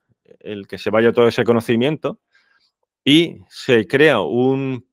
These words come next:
proyecto inicial, como una especie de pro-, de gran, de macroproyecto de investigación vinculado inicialmente a la Fuerza Aérea, que es lo que luego se acaba convirtiendo en la rand Corporation,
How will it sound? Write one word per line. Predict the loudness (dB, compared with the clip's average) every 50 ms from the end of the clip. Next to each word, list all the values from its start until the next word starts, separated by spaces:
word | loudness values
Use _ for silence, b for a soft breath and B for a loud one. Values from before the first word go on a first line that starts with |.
| _
proyecto | _ 0 2 2 2 0 -2 0 -2
inicial, | -2 -2 -2 -6 -6 -6 -8 -8 -8
como | -12 -12 -12
una | -12
especie | -10 -10 -12 -6 -4 -4
de | -4 -4
pro-, | -4 -6 -8
de | -6 -4 -4 -2
gran, | 0 0 0 -2 -4
de | -4 -4 -2 -2
macroproyecto | -2 -4 -4 -2 -2 -2 -2 -2 -2 -2 -2 -2 -4 -4 -4 -4 -4 -4 -8 _ _ _ _ _ _ _ _ _
de | _ -6 -2 -2 0
investigación | 0 -2 -4 -4 -2 -2 -2 -2 -2 -2 -4 -4 -4 -6 -8 -14 -16 _ _ _ _ _ _ _ _
vinculado | -8 -4 -4 -2 -2 -4 -4 -4 0 2 2 2 2 0 -2
inicialmente | -2 -4 -6 -6 -4 -2 -4 -2 -2 -4 -6 -4 -4 -4
a | -2
la | -2 -4 -8
Fuerza | -6 -4 -2 -2 -2 -2 -2 -2 -2 -2 -4 -6 -6
Aérea, | -4 -2 0 0 0 -2 -6 -10 -12 _ _ _ _ _ _ _ _
que | _ -2 -2
es | 0 0
lo | -2 -2 -2
que | 0 -2 -2 0 -2 -2 -4 -6 -8 -12
luego | -18 -14 -8 -4 -4 -4 -4
se | -4 -6
acaba | -4 -2 -2 -2 -2 -2
convirtiendo | -2 -4 -4 -4 -4 -4 -4 -4 -4 -4 -2 -2
en | -2 0
la | -2 -2
rand | -2 -2 -4 -4
Corporation, | -6 -8 -10 -10 -10 -10 -12 -12 -14 -14 -20 -20 _